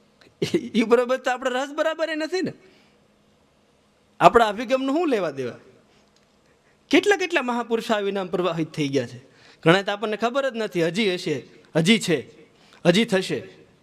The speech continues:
તો આપણું સામાન્ય મન જે થોડી વાર માટે આમ એટલું બધું વિચલિત થઈ જાય ને કોઈક એવી વસ્તુમાં એમ ભળી જાય કે હાસા ખોટાના સંઘર્ષો માટે આપણે એટલા બધા વ્યાકુળ થઈ જઈએ,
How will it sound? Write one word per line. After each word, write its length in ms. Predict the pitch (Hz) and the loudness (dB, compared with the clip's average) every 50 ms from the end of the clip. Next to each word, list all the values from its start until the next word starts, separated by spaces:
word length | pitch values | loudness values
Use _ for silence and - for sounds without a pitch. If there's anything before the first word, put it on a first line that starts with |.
| _ _ _ _ _ _ _ _ _ _ _ _ _ _ _ _ _ _ _ _ _ _ _ _ _ _ _ _ _ _ _ _ _ _ - | _ _ _ _ _ _ _ _ _ _ _ _ _ _ _ _ _ _ _ _ _ _ _ _ _ _ _ _ _ _ _ _ _ _ 6
તો 80 | 185 | 6
આપણું 240 | 175 175 220 220 196 | 6 6 4 0 -2
સામાન્ય 500 | - 196 185 196 208 233 254 254 262 254 | 0 -2 -2 -2 -2 -4 -4 -4 -4 -4
મન 280 | 226 214 214 208 185 147 139 - - - - _ _ _ _ _ _ _ _ _ - | -4 -4 -4 -4 -6 -10 -12 -16 -20 -20 -20 _ _ _ _ _ _ _ _ _ 2
જે 80 | 185 | 2
થોડી 360 | 190 190 - 190 220 254 285 277 | 2 2 2 4 4 4 4 2
વાર 220 | 262 254 254 247 | 0 -2 -2 -4
માટે 320 | 233 240 240 233 240 240 | -6 -6 -6 -4 -4 -4
આમ 320 | 233 220 214 214 202 190 202 233 - _ - | -4 -4 -4 -6 -8 -10 -10 -12 -8 _ -4
એટલું 220 | 202 - 254 285 | -2 0 2 2
બધું 180 | 311 262 285 254 | 2 2 2 2
વિચલિત 400 | 240 240 - 220 233 240 233 233 | 0 0 0 0 -2 -2 0 0
થઈ 140 | 214 226 220 | -2 0 0
જાય 160 | 214 220 214 | -2 -2 -4
ને 80 | 208 | -4
કોઈક 220 | 208 208 208 196 196 | -4 -4 -2 0 0
એવી 140 | 196 214 214 | 0 0 0
વસ્તુમાં 380 | 214 214 208 - 226 214 196 | 0 -2 0 -2 -2 0 0
એમ 220 | 185 208 240 254 233 | -2 -2 -4 -2 -2
ભળી 220 | 220 226 226 226 | -2 -2 -2 -2
જાય 180 | 196 214 185 165 | -4 -4 -6 -8
કે 360 | - - - - - - 185 | -12 -16 -20 -6 -2 0 0
હાસા 340 | 165 151 170 185 - 226 214 | 2 2 0 0 0 -4 -4
ખોટાના 400 | - - 202 - 226 214 214 196 | -4 -2 0 0 0 0 -2 -4
સંઘર્ષો 520 | - - 190 180 175 202 202 - - 202 | -4 -2 -2 0 0 0 0 0 0 0
માટે 240 | 202 196 196 196 196 | 0 -2 -2 -2 -2
આપણે 200 | 196 185 196 180 | -2 -2 -2 -4
એટલા 180 | 180 190 240 | -2 -2 -2
બધા 180 | 254 254 254 247 | -2 0 -2 -2
વ્યાકુળ 380 | 208 180 170 170 175 - 240 226 | -2 -4 -4 -4 -2 -2 -2 -2
થઈ 200 | 170 185 170 156 | 0 -2 -2 0
જઈએ, 340 | 151 147 135 123 113 110 | 0 -2 -2 -2 -4 -8